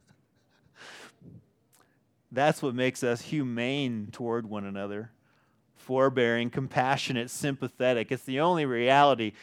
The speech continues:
that can bring us together as brothers who dwell in unity. Let's continue. Here's the third reason the psalmist gives to praise the Lord. It's because the Lord is sovereign over everything.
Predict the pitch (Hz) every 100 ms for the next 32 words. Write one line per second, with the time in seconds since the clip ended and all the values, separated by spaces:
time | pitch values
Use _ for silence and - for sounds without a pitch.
0 | - - 120 123 120 123 110 139 156 131
1 | - 110 117 110 104 92 95 113 107 101
2 | 95 95 92 98 92 90 87 90 87 101
3 | _ _ _ _ _ _ _ _ _ -
4 | - - 160 175 - 156 139 160 131 135
5 | 175 156 131 160 165 147 131 117 117 113
6 | - 120 120 113 - 123 110 - 110 -
7 | 117 117 110 110 120 113 101 - - -
8 | - 139 165 170 175 170 175 190 185 160
9 | - 185 190 208 170 131 117 127 123 135
10 | 143 165 131 - 85 80